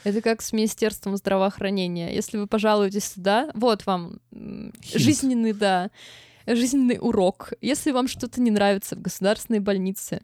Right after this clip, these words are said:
Speaker 1: вам не дают талончик, не дают вам карту или кто-то вам хамит, просто напишите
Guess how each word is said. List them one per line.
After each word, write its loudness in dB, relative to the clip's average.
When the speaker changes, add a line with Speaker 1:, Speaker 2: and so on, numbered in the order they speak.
Speaker 1:
вам 4
не 6
дают 2
талончик, 0
не -4
дают -2
вам 2
карту 2
или -2
кто-то -2
вам 2
хамит, 0
просто 2
напишите -4